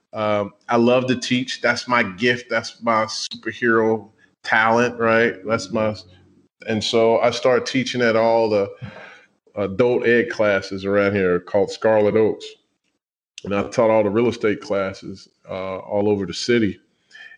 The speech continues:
And every class, I always had somebody wanting to come do a deal or lend me money or want me to represent them. And, um, I still have those investors today, except for, well, two of them, unfortunately.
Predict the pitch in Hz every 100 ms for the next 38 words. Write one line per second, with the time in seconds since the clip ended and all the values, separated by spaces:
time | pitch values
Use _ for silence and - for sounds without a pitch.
0 | - 120 110 110 123 131 - 131 120 117
1 | 113 113 113 120 113 101 - 117 113 107
2 | 110 110 104 98 113 110 104 107 92 127
3 | 131 127 123 120 110 104 101 98 92 104
4 | 120 120 117 117 113 104 - 78 73 73
5 | 98 92 104 101 95 101 98 92 92 101
6 | 92 80 82 85 _ _ - - - _
7 | 90 85 82 87 _ _ - - _ -
8 | 98 - 120 113 110 113 107 101 113 95
9 | 98 - 117 120 117 - 117 - 101 107
10 | 117 113 117 139 120 104 95 98 104 98
11 | 98 - 110 104 104 101